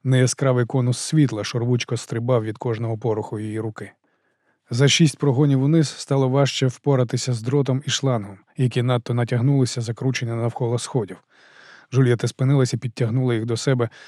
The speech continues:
намотуючи на руку про запас, аби маневрувати у воді. Між пальцями рукавиць прослизнуло кілька її акуратних з'єднань. Джульєта уважно оглянула замотані скотчем і заклеєні стики шланга, щоб перевірити, чи добре вони трималися.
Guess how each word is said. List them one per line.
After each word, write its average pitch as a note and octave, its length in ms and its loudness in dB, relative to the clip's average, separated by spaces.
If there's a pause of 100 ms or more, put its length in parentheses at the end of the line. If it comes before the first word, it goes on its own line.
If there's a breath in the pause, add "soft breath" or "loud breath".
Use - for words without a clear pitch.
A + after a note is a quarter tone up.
(160 loud breath)
намотуючи B2+ 600 2
на A#2+ 120 -2
руку A#2+ 240 0
про A#2 160 -2
запас, A2+ 400 -2
аби A2 220 -6
маневрувати A2+ 680 -2
у A2 120 -4
воді. G#2+ 340 -6 (600 soft breath)
Між B2 140 0
пальцями B2+ 460 2
рукавиць B2+ 440 2
прослизнуло B2 640 0
кілька B2 340 -2
її A#2 380 -2 (220)
акуратних A#2 540 0
з'єднань. G#2+ 480 -4 (720 soft breath)
Джульєта B2 360 4
уважно A#2+ 440 2
оглянула A2+ 420 0
замотані A2 480 -4
скотчем A2+ 420 -4
і - 20 -4
заклеєні A2 480 -4
стики B2 340 -2
шланга, B2 400 0
щоб G#2+ 200 -6
перевірити, A#2 560 0
чи - 140 -6
добре A#2+ 260 -2
вони A#2 220 -2
трималися. A2+ 560 -4